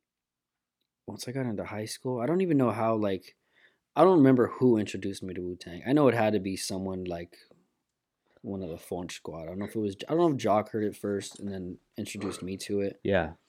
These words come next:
Speaker 1: And then those guys, and then, dude, it was, like, that was it. It was, fell into it, bro, hard. Wu-Tang.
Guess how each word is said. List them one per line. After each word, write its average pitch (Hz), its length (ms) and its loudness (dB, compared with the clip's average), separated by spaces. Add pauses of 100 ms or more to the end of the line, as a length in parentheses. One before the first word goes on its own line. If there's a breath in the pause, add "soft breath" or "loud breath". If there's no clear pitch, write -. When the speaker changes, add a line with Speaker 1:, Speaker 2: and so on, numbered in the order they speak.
(460)
Speaker 1:
And 98 160 -6
then 92 100 -8
those 95 240 -6
guys, 90 500 -10 (120)
and 87 100 -12
then, 85 220 -16 (760)
dude, 85 180 -6
it 82 60 -12
was, - 380 -14
like, - 180 -18 (320)
that 98 120 -10
was 90 140 -8
it. 104 240 -4 (160)
It 104 60 -10
was, 90 240 -12 (680)
fell 98 360 0
into 110 280 -2
it, 80 100 -6
bro, 87 220 -6
hard. 98 480 -2 (240)
Wu-Tang. 90 560 -10